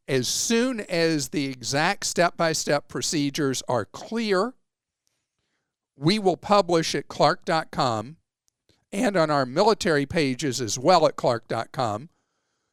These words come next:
a simplified guide to how you, even if you've been denied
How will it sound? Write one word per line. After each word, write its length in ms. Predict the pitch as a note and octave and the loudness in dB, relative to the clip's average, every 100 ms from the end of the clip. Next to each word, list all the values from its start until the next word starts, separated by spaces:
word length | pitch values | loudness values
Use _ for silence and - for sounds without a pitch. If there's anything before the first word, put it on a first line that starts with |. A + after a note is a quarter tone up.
| _ - | _ -4
a 100 | C3 | -2
simplified 880 | - - G#3+ - G3 C#4+ A#3+ D3+ | 0 0 0 0 -4 -2 -2 -2
guide 480 | - D3+ C#3 C3 C3+ - _ _ _ _ | 2 4 4 2 -2 -10 _ _ _ _
to 140 | - C3 | -4 -2
how 320 | B2+ D#3+ C#3+ | 2 4 4
you, 540 | C3+ F#3+ B3 G#3 E3+ | 2 0 0 2 -2
even 340 | E3 F3 G3+ G#3+ | -2 -4 -2 -2
if 160 | F#3+ | -4
you've 220 | F3 E3 | -6 -4
been 180 | E3+ D3+ | -2 -2
denied 880 | C#3 B2 B2+ D3 G3+ F3 C#3+ F3+ - | -4 -6 0 4 6 6 4 2 -4